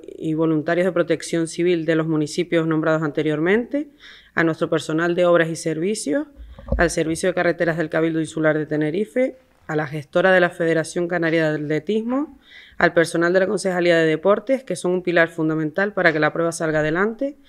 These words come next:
y a los vecinos y vecinas que colaboran cada año para que la media maratón sea un éxito.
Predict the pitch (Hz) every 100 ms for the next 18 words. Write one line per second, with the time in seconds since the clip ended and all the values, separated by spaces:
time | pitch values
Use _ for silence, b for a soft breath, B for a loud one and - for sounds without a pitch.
0 | B B - 180 165 156 143 180 196 185
1 | 175 202 208 196 175 160 160 180 175 175
2 | 165 175 214 208 170 160 156 160 170 175
3 | 170 165 190 190 190 185 - 185 170 139
4 | - - - 131